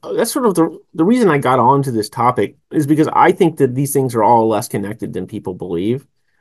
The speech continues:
Um, I think that this idea that there's sort of a mechanical translation of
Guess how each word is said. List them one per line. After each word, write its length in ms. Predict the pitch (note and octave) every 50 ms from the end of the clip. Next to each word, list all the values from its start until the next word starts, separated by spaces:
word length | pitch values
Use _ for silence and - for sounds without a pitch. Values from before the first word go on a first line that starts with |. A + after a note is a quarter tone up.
| _ _ _ _ _ -
Um, 340 | - B2+ C3 B2+ A#2+ A2+ -
I 80 | - B2+
think 240 | C#3 - D#3+ C#3+ C3+
that 140 | C#3+ C3 -
this 160 | B2+ A#2+ -
idea 420 | B2+ A#2+ A#2+ A#2 A#2+ B2+ C#3 C3+
that 140 | A2+ A#2+ G#2+
there's 180 | A#2 A2 G#2+ -
sort 100 | B2 A2
of 60 | G#2+
a 60 | G#2+
mechanical 640 | G2+ G2+ G#2 - - - C3+ B2+ C3+ C#3 - C3 A#2
translation 840 | - - B2 A#2 A#2 A2+ A2 A2 G#2+ G#2+ G#2 - G#2 G2+ G#2 G#2 - -
of 300 | - D#2+ F#2+ F#2 F#2 A2